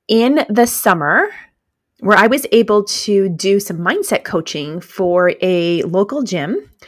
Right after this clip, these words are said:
where they are doing a transformation challenge. So the gym works on the workouts and the meals, and I come in and do the mindset coaching because I truly believe that when it comes to weight loss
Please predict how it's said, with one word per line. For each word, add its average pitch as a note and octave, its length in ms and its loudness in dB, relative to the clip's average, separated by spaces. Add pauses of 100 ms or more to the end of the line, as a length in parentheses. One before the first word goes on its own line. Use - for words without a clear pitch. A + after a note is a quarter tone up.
(520)
where G3 220 6
they F#3 160 4
are F#3+ 80 6
doing G3 340 2
a F3+ 60 0
transformation F3+ 680 -6
challenge. D3 520 -6
So F3 420 2
the F#3 160 2
gym B3+ 380 2
works A3 320 2
on G3 100 0
the F#3 100 -2
workouts G#3+ 680 2 (100)
and F3+ 340 -2
the F#3+ 60 0
meals, A3+ 600 0 (320)
and G3 260 0
I F#3+ 160 4
come G3+ 220 -2
in F3+ 180 0
and F3+ 100 -2
do F3 80 0
the F3 80 -6
mindset E3 460 -6
coaching D#3+ 540 -8
because F#3 340 -4
I F#3 80 2
truly A#3+ 480 -2
believe F3+ 440 -2
that F3+ 140 -2
when F3 160 -8
it G3+ 140 -4
comes A3+ 420 -8
to C4+ 140 -6
weight F3+ 260 -6
loss B3 500 -10